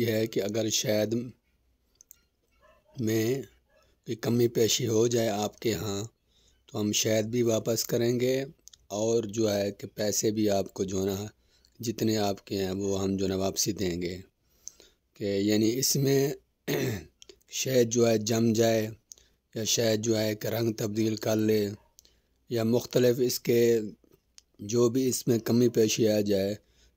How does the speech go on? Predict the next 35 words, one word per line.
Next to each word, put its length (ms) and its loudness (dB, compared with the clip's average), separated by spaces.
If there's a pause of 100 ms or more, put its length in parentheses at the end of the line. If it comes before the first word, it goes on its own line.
तो 120 -2
इंशाल्लाह 600 0
हम 220 0
जो 140 -2
है 100 0
ना 160 0 (580)
कि 80 -10
वापसी 420 -2
करेंगे 420 -2
इस 100 -2
शहद 360 -4
को। 140 -12 (1000)
तो 260 2
जिन 280 0
दोस्त 340 2
अहबाबों 400 0
को 100 -6
हम 180 0
देते 360 2
हैं, 200 0
एतमाद 440 0
के 120 -4
साथ 260 -2
देते 360 -2
हैं, 220 0 (100)
खालिस 500 0
चीज़, 320 0
प्योर 420 -2
एक 300 -2
नंबर 320 -4 (100)
देसी 360 -2
चीज़ 340 -4
है 80 0 (720)
छोटी 360 -4
शहद। 460 -6